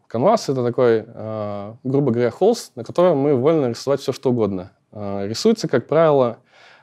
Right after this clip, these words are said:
а, при помощи класса Paint. А, Paint, ну, понятно, дословно переводится как краска.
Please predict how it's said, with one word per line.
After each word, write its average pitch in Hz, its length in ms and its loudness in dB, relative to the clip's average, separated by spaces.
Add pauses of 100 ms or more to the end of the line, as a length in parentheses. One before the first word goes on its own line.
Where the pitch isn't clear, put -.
(120)
а, 107 260 -4
при 117 120 0
помощи 120 600 0
класса 113 400 -2
Paint. 208 380 2 (360)
А, 110 460 -8 (160)
Paint, 214 280 0 (280)
ну, 123 100 -8
понятно, 117 400 -6
дословно 113 300 -2
переводится 110 760 0 (920)
как 95 120 -8
краска. 160 540 -2